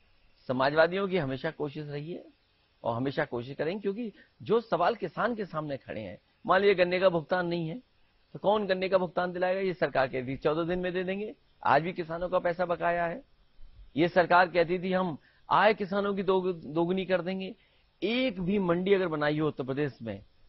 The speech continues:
पिछले छह साल में उत्तर प्रदेश सरकार ने, तो ये बताइए आप, एक भी जिला अस्पताल बनाया हो या जिला अस्पताल को ऐसा बना दिया हो कि गरीब का और गांव में रहने वालों का इलाज हो जाए, जो व्यवस्था हम लोगों ने दी थी, मान लीजिए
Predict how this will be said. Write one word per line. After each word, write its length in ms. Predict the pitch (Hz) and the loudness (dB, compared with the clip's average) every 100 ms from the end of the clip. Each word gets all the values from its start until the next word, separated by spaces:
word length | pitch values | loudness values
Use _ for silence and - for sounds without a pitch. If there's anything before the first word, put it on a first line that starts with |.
| - | -6
पिछले 260 | 156 160 185 | -4 -2 -2
छह 240 | - 196 | 0 0
साल 260 | 185 165 160 | 2 0 0
में 60 | |
उत्तर 160 | 151 143 | -4 -6
प्रदेश 280 | 135 151 131 | -4 -8 -8
सरकार 300 | 117 139 139 | -6 -4 -4
ने, 120 | 139 | -6
तो 120 | 107 | -6
ये 140 | 131 | -6
बताइए 360 | 113 - 104 90 | -6 -8 -10 -12
आप, 160 | 69 - _ _ _ _ _ | -16 -20 _ _ _ _ _
एक 380 | 180 233 254 208 | 4 6 2 0
भी 300 | 254 262 247 | 0 0 -2
जिला 480 | 110 107 127 170 233 | -6 -8 0 6 6
अस्पताल 400 | 220 208 214 208 | 4 0 2 4
बनाया 360 | 180 160 143 | 2 2 2
हो 260 | 110 101 - _ _ _ | 0 -4 -8 _ _ _
या 200 | 127 202 | 2 2
जिला 420 | 208 135 202 220 233 | 2 -2 -2 0 0
अस्पताल 640 | 175 139 123 123 135 135 - | -2 -6 0 2 2 -4 -2
को 340 | 180 226 220 - _ - | 2 2 0 -8 _ 0
ऐसा 320 | 147 165 226 | 0 4 4
बना 260 | 180 165 147 | 4 4 2
दिया 240 | 143 135 | 2 0
हो 420 | 120 139 180 214 _ _ | 2 2 0 -4 _ _
कि 100 | 180 | -4
गरीब 440 | 131 139 160 202 | 0 2 2 0
का 360 | 180 202 196 202 - - - | -4 -4 -4 -4 -10 -20 0
और 180 | 151 151 | 2 4
गांव 240 | 135 175 | 2 2
में 120 | 208 | 2
रहने 220 | 180 165 165 | 0 0 0
वालों 340 | 151 156 165 | 2 2 -2
का 160 | 208 208 | -2 0
इलाज 360 | 143 143 151 | 4 4 4
हो 120 | 147 | 0
जाए, 300 | 135 143 151 220 - _ _ _ _ _ 117 | -2 -2 -2 -8 -20 _ _ _ _ _ -4
जो 240 | 143 254 | 4 6
व्यवस्था 480 | 185 175 170 - 208 | 6 2 0 0 0
हम 180 | 180 175 | 0 0
लोगों 220 | 170 175 | 0 2
ने 140 | 170 | 0
दी 200 | 135 156 | -2 -6
थी, 280 | 143 143 123 | -8 -6 -4
मान 160 | 110 104 | -4 -6
लीजिए 340 | 98 - 57 | -8 -14 -18